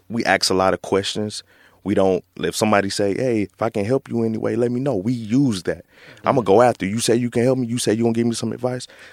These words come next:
Speaker 1: John Singleton, I can call him right now, and he gonna tell me the best advice, right? And I got people like that in my corner where I could just call, and,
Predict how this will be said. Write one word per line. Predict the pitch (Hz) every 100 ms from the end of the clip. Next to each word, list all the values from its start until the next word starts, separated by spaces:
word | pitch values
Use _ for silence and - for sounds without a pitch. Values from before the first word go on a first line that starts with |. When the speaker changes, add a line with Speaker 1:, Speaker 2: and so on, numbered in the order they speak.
| -
Speaker 1:
John | 110 107
Singleton, | - 127 104 95
I | 107
can | -
call | 92 98
him | 101 110 80
right | 98 110
now, | 98 107 107 82 - _ _
and | -
he | 117
gonna | 113 92
tell | 117
me | 98 95
the | 76
best | 104 107 -
advice, | 90 110 104 85 - _ _ _ _
right? | - 98 110 _ - -
And | 92
I | 110
got | 117 -
people | 123 101 95
like | 85
that | - 127
in | 107
my | 95
corner | 90 101 90
where | 90
I |
could | -
just | - 82
call, | - 104 104 92 80
and, | 82